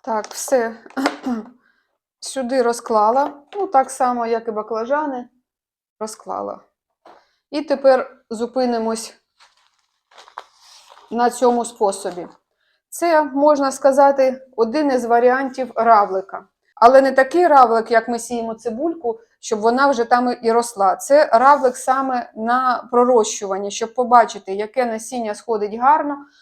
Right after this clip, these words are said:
а яке гірше. Такий самий принцип, як і ось я, е, вкла-, розклала по судочках для того, щоб побачити схожість насіння.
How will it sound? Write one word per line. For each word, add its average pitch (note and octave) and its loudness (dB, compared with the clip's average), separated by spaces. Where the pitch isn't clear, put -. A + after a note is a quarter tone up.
а A3 0
яке A#3 0
гірше. A#3 -6
Такий C4+ 0
самий B3+ 0
принцип, D4+ -2
як B3 2
і A3+ -4
ось A#3+ 0
я, A3 0
е, G#3+ -2
вкла-, A3 0
розклала A3+ 2
по G#3+ -6
судочках B3 -6
для G3+ -6
того, B3+ -2
щоб A#3+ -10
побачити A#3 -2
схожість A3+ -6
насіння. G3 -12